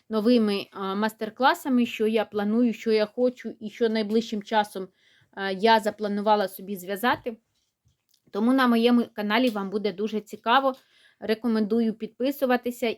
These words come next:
і, а, слідкувати за нашою творчістю. В наступних відео я буду вам показувати, що, а, хочеться мені створювати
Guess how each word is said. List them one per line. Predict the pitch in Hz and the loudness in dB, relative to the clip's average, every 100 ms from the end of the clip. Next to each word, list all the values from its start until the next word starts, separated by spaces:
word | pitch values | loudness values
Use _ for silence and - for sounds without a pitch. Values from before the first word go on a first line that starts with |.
| - | -8
і, | 196 214 220 - | -8 -6 -6 -4
а, | 208 196 | -4 -2
слідкувати | 220 214 - 196 226 247 | -4 -6 -4 2 2 2
за | 208 190 | -6 -6
нашою | 180 214 214 208 208 | -4 -6 -6 -12 -12
творчістю. | 202 190 - 175 _ 165 | -6 -6 -8 _ _ -20
В | - _ _ _ - | -20 _ _ _ -4
наступних | 254 254 254 269 262 240 | -4 -4 -6 -4 -2 2
відео | 262 247 226 | 4 6 4
я | 202 226 | 4 2
буду | 220 208 | 0 -2
вам | 214 214 | 0 0
показувати, | 214 214 220 208 208 - 202 | -2 0 0 0 -4 -8 -8
що, | - - 247 254 233 208 | -12 -2 2 4 4 0
а, | - 196 | -2 -4
хочеться | 180 - 254 247 208 208 | -4 4 2 2 -10 -8
мені | 208 220 233 220 | -6 -4 -2 -4
створювати | - 214 214 196 190 185 | -6 -4 -2 -2 -6 -8